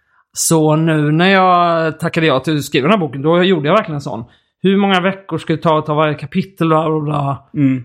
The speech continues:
Speaker 1: Och sen har jag gjort, nu har jag i och för sig, eh, nu är jag i en fas där det fortfarande är lite, lite sådär, jag gör allmän research, liksom.
Speaker 2: Mm.
Speaker 1: Men då har jag så, nu på, nu på måndag så har jag bestämt att då ska jag sätta mig och gå igenom min kapitelskiss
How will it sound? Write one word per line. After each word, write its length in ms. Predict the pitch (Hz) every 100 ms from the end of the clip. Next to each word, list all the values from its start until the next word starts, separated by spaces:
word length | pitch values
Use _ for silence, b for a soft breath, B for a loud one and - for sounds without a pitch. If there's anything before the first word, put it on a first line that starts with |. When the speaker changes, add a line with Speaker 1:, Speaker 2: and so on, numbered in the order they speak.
| -
Speaker 1:
Och 80 |
sen 160 | 143 151
har 60 | 156
jag 80 |
gjort, 280 | 165 147 -
nu 160 | 135 151
har 140 | 151
jag 80 | 156
i 40 |
och 40 | 139
för 60 | -
sig, 380 | 135 123 120 -
eh, 140 | 120
nu 200 | 160 170
är 40 | 160
jag 280 | 151 - 101
i 40 | 135
en 200 | 135 101
fas 280 | - 120
där 80 | 143
det 60 | 127
fortfarande 360 | 131 - 127 131
är 20 |
lite, 480 | 123 123 117 104 120 b b b b _ _
lite 800 | 123 131 - 107 95 90 71 69 -
sådär, 420 | 147 71 65 -
jag 140 | 117 123
gör 300 | 95 107 104
allmän 400 | 110 123 127 143
research, 480 | 135 - - - -
liksom. 340 | 78 131 135 -
Speaker 2:
Mm. 280 | 175 190 156 _ -
Speaker 1:
Men 140 | 151
då 60 | 156
har 160 | 185 165
jag 100 | 156
så, 200 | 160 139
nu 180 | 139 151
på, 120 | 160
nu 180 | 165 170
på 120 | 160
måndag 460 | 202 170 139 156 170
så 80 |
har 40 | 185
jag 40 |
bestämt 200 | 165 147
att 100 | -
då 80 | 175
ska 100 | 143
jag 60 | 156
sätta 220 | 170 156
mig 220 | 160 147
och 60 | 147
gå 100 | 156
igenom 280 | 151 139
min 100 | 143
kapitelskiss 920 | 147 151 151 - 123 - 147 143 -